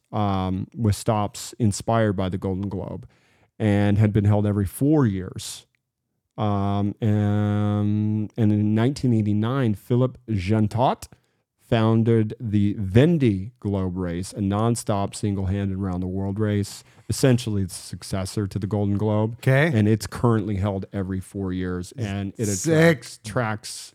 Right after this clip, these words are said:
Speaker 1: some public following in the sport.
Speaker 2: Yeah, like, I mean, how many people try it every year now?
Speaker 1: I don't know, but we should do it.
Speaker 2: What? Yeah, come on.
Speaker 1: No, I mean, like,
Speaker 2: I mean, so, like,
Speaker 1: not
Speaker 2: what
Speaker 1: solo.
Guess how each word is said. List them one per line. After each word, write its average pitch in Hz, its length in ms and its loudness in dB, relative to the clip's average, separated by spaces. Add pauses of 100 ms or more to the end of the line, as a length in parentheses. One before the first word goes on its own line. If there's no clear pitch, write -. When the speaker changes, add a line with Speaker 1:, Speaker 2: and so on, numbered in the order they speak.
Speaker 1:
some 107 240 -2
public 98 380 -2
following 87 500 -6
in 78 80 -10
the 87 60 -10
sport. 113 180 0
Speaker 2:
Yeah, 220 380 6
like, 170 180 0
I 151 140 4
mean, 151 160 2
how 143 120 0
many 156 140 2
people 139 240 0
try 131 320 2
it 120 140 2
every 104 240 -2
year 101 100 -2
now? 92 240 -2
Speaker 1:
I 135 140 2
don't 190 200 4
know, 180 280 4
but 113 140 2
we 123 140 4
should 151 240 -4
do 113 260 2
it. - 260 -4 (100)
Speaker 2:
What? 165 160 -2 (240)
Yeah, 78 380 -8
come 90 160 -10
on. 73 140 -12 (340)
Speaker 1:
No, 240 240 2
I 160 160 6
mean, 156 220 4
like, 156 160 2
Speaker 2:
I 151 40 4
mean, 156 100 4
so, 156 140 2
like, 156 160 2
Speaker 1:
not 208 220 4
Speaker 2:
what 151 120 -2
Speaker 1:
solo. 110 840 2